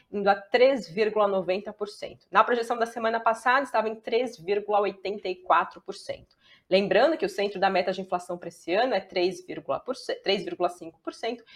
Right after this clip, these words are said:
e pro ano de dois mil e vinte e quatro é de três por cento, também com aquele ponto e meio de tolerância pra mais ou pra menos. Em relação ao pib, também houve uma leve alteração na projeção, melhorando em zero vírgula zero um ponto percentual, então a perspectiva pro pib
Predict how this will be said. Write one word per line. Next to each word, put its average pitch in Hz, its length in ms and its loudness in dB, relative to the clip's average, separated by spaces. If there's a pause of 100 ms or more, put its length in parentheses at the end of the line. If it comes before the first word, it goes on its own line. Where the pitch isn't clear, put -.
(140)
e 269 60 -4
pro 254 160 2
ano 214 180 4
de 202 120 -4
dois 190 200 2
mil 180 140 0
e 165 40 0
vinte 233 200 -12
e - 40 -18
quatro 190 380 2
é 175 100 -2
de - 160 -14
três 277 420 -2
por - 120 -10
cento, 190 320 -6 (120)
também 208 360 -2
com 208 120 -2
aquele 196 240 -4
ponto 196 420 -2
e 190 80 -4
meio 175 340 -2 (200)
de - 120 -18
tolerância 180 500 0
pra 226 220 0
mais 190 480 0
ou 202 160 2
pra 214 160 -2
menos. - 460 -10 (260)
Em 294 100 0
relação 302 420 6
ao 277 160 4
pib, 339 260 2
também 214 320 0
houve 220 160 2
uma 220 180 2
leve 202 340 4
alteração 190 500 -2
na 175 100 -4
projeção, 208 720 -4
melhorando 180 440 0
em 180 100 -2
zero 185 340 2
vírgula 175 460 -2
zero 180 320 2
um 185 120 -4
ponto 269 500 -2
percentual, 180 720 0
então 185 140 -6
a 175 40 -12
perspectiva - 640 -10
pro 180 160 -12
pib 175 360 -8